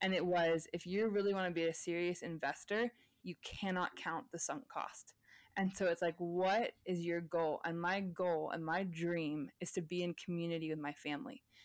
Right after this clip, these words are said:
And so, yes, I could look at all the ways I've messed up, the relationships that I now have to sort of rebuild in some ways or unwind and rebuild. Or,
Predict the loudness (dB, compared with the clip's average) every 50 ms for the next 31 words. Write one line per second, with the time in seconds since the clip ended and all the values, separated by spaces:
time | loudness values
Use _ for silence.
0 | -20 -8 -4 -2 -2 0 0 0 0 2 4 4 4 4 2 0 -2 -4 -4 -4
1 | -4 -4 -6 -2 0 0 0 0 2 0 0 2 2 2 4 4 4 4 4 4
2 | 4 4 2 -2 _ _ _ _ _ _ -2 0 4 4 6 4 6 4 4 4
3 | 4 2 2 0 -2 -4 -2 0 0 2 0 0 -2 -2 0 2 2 4 4 4
4 | 4 4 2 2 0 0 2 0 0 0 0 0 0 2 2 0 0 0 0 2
5 | 2 2 2 0 -2 -4 -4 -6 -6 -4 -2 -2 -2 -2 -2 -6 _ -20 -20 -20
6 | -20 -20 _ -6 -2 0 2 4 4 4 4 6 6 6 6 6 4 0 0 0
7 | 0 0 2 2 0 0 0 0 -2 -2 0 2 2 2 4 4 4 4 4 2
8 | 2 2 0 0 -2 -2 -2 0 0 2 2 2 0 0 2 0 0 0